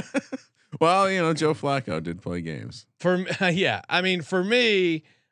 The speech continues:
Speaker 2: uh, the, the prop I like most is, and obviously I've been snatching him up a ton in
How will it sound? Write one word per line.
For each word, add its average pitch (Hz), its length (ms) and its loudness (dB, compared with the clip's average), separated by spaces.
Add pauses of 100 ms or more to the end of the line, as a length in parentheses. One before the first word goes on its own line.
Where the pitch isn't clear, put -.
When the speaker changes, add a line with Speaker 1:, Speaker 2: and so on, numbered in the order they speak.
(140)
Speaker 2:
uh, 139 320 2
the, 143 560 0
the 143 160 -4
prop 220 380 0
I 143 80 -2
like 123 320 -4
most 127 760 -2
is, 139 380 -2
and 143 480 -4
obviously 156 460 0
I've 139 60 -2
been 135 140 -4
snatching 147 480 -2
him 139 160 -2
up 135 160 -2
a 131 60 -8
ton 160 440 -2
in 143 440 -4